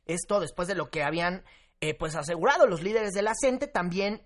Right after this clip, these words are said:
eh, la presidencia informó que, eh, que, bueno, que los profesores, que sí, en la presidencia de la República se recibió a una comisión de quince personas que leyeron un pliego petitorio de once puntos, pero solo los escucharon sin llegar a ningún acuerdo. O sea,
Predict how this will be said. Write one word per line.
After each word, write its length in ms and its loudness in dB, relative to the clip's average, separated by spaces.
eh, 120 -4
la 240 0
presidencia 560 -2
informó 560 0
que, 260 -4
eh, 260 -6
que, 80 -6
bueno, 260 -2
que 140 -2
los 240 -2
profesores, 540 0
que 100 -2
sí, 280 -4
en 160 -2
la 100 -2
presidencia 300 -4
de 80 2
la 60 -2
República 360 -4
se 100 -6
recibió 460 0
a 60 4
una 200 2
comisión 380 0
de 120 -2
quince 280 0
personas 600 4
que 100 -2
leyeron 280 2
un 100 -6
pliego 260 2
petitorio 540 2
de 80 0
once 240 0
puntos, 460 0
pero 200 4
solo 280 8
los 200 4
escucharon 680 0
sin 280 0
llegar 440 4
a 100 4
ningún 420 0
acuerdo. 680 4
O 120 4
sea, 380 2